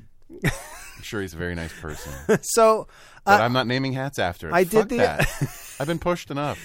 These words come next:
Speaker 2: I did the, I did the holiday thing, and we did the normal two-parter. So we went to New Jersey for my family, and then we
Speaker 1: Mm.
Speaker 2: went up to Connecticut for hers.
Speaker 1: Welcome to Pennsylvania, by the way.
Speaker 2: Thank you. It's good to be home. And, uh,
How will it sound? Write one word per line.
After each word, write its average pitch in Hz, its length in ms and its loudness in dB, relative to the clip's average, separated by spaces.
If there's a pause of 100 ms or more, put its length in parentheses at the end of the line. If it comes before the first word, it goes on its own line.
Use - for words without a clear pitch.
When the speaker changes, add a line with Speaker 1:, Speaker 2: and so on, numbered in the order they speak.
(180)
Speaker 2:
I 170 80 0
did 208 180 0
the, 220 180 4
I 185 60 2
did 180 160 4
the 190 60 8
holiday 180 340 8
thing, 180 240 2
and 170 100 0
we 156 80 2
did 147 200 0
the 151 60 0
normal 151 280 2
two-parter. 160 560 0
So 147 140 -2
we 135 80 0
went 135 220 -2
to 139 140 0
New 131 120 -2
Jersey 143 320 0
for 147 120 -6
my 135 140 0
family, 160 400 0
and 147 100 0
then 120 60 0
we 123 60 0
Speaker 1:
Mm. 127 40 -2
Speaker 2:
went 131 120 0
up 135 60 -4
to - 80 -12
Connecticut 139 360 0
for - 100 -12
hers. 131 380 -6
Speaker 1:
Welcome 95 220 -4
to 92 80 -6
Pennsylvania, 92 460 -6
by 82 120 -8
the 80 100 -8
way. 80 160 -10 (120)
Speaker 2:
Thank 147 220 2
you. 131 60 0
It's 110 120 -6
good 147 80 2
to 143 80 -2
be 151 100 0
home. 131 260 -2 (160)
And, 143 380 2
uh, 131 240 4